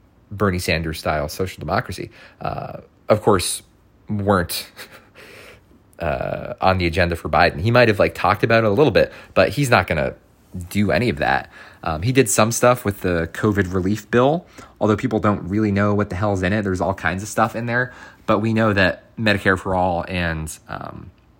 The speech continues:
the f-, and a fifteen dollar minimum wage weren't in it. Um, a big part of the covid relief bill, as far as I could tell, was try-, was just trying to, like, roll back what Trump did and, like, restore Obama stuff.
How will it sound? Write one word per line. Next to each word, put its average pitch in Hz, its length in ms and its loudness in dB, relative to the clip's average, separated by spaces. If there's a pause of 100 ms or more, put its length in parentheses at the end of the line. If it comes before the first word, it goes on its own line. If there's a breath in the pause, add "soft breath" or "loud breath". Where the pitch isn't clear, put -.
(580)
the 104 100 -2
f-, - 180 -6
and 85 280 -4 (380)
a 92 60 -12
fifteen 113 240 -4
dollar 92 180 2
minimum 87 260 -2
wage 87 280 -4 (200 loud breath)
weren't 110 340 0
in 78 120 -6
it. - 140 -10 (720 loud breath)
Um, 82 360 -8 (180)
a 120 80 -2
big 220 200 -2
part 202 160 2
of 131 60 0
the 117 80 -2
covid 110 340 -2
relief 107 300 -4
bill, 90 180 0
as 87 80 -4
far 127 140 2
as 101 60 -2
I 92 120 0
could - 140 -10
tell, 82 240 -6 (500 loud breath)
was 113 140 -4
try-, 120 240 2
was 117 160 -2
just 147 160 -2
trying 120 200 2
to, 107 80 -6
like, 95 120 0
roll 92 260 0
back 90 500 0 (100)
what 101 240 -4
Trump 104 260 -4
did 151 300 -2 (160)
and, 107 100 -6
like, 95 160 -4
restore 90 720 -2 (200)
Obama 90 440 0
stuff. - 520 -2